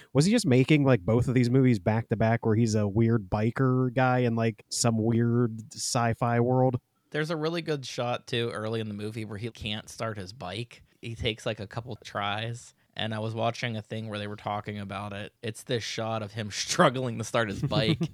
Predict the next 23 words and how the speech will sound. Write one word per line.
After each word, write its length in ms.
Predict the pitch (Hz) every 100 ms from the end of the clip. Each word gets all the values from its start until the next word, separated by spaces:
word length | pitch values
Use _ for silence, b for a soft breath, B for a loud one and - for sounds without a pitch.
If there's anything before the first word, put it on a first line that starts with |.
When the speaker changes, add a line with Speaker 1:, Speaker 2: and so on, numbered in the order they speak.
| 160
Speaker 1:
<laughs> 200 | - -
Speaker 2:
and 120 | 117
they 60 | 117
just 220 | 117 110
kept 220 | - 107
it 100 | 127
in 100 | 107
the 80 | 104
movie, 400 | 104 107 110 101
which 160 | 113 156
it 80 | 185
makes 260 | 160 117
sense 300 | - 127 123
because 280 | - 113 107
his 220 | 127 120
bike 300 | 113 110 107
is 100 | 110 104
the 80 |
one 180 | 104 107
that 80 | -
needs 220 | 107 104 101
worked 340 | 107 110 -
on. 320 | 92 95 101